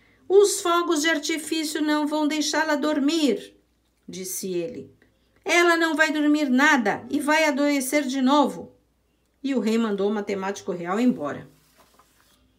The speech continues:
Quando ergueu de novo os olhos, estava escuro lá fora e ele viu o halo brilhante da lua,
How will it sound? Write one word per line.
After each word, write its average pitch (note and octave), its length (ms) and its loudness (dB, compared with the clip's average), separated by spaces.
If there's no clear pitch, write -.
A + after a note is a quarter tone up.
Quando G4 320 0
ergueu F#3 380 0
de G#3 160 -4
novo B3 340 -2
os B3+ 160 -2
olhos, B3 440 0
estava B3+ 340 -4
escuro A#3 420 -4
lá G3 160 -4
fora B3 680 -2
e C4 180 -4
ele B3 240 2
viu A3+ 260 -4
o A3+ 140 -2
halo C#4 540 2
brilhante A3+ 640 -2
da G#3+ 120 -6
lua, F#3 460 -6